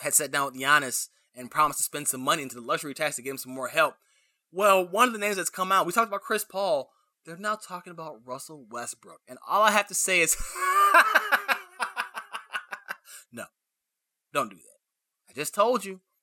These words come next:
Russ is my favorite player, but this is a horrible fit, a horrible idea. Go get Derrick Rose. That would be great. That would be a much better fit for this. And it would be close to home. I think he would like, he would,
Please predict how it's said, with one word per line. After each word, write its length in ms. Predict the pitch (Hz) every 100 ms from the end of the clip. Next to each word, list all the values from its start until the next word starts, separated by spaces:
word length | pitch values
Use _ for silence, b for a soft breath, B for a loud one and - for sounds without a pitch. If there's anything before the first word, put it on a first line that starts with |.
| _
Russ 180 | 147 175
is 40 |
my 120 | 170
favorite 260 | 139 156 139
player, 240 | - 127
but 160 | 107 104
this 180 | 151 -
is 100 | 107
a 80 | 107 _ _
horrible 440 | 185 190 190 180 180
fit, 360 | - 135 131 b b -
a 80 |
horrible 440 | 120 165 165 165 156
idea. 300 | 147 135 131
Go 160 | 190
get 160 | 269 302
Derrick 280 | 285 277 254
Rose. 600 | 208 254 269 135 90 - _ _ _ _ _ -
That 120 | 196
would 100 | 277
be 60 |
great. 400 | 202 196 277 294 -
That 100 | 165
would 80 | 247
be 80 | 277
a 80 | 156
much 420 | 170 269 320 277
better 200 | 196 160
fit 220 | - 143
for 80 | 135
this. 200 | 127 -
And 140 | 170 233
it 20 |
would 80 | 220
be 80 | 214
close 220 | 202 190
to 80 | 185
home. 180 | 185
I 80 | 156
think 160 | 160 165
he 100 | 185
would 140 | 175
like, 160 | 165 165
he 160 | 160
would, 80 | 165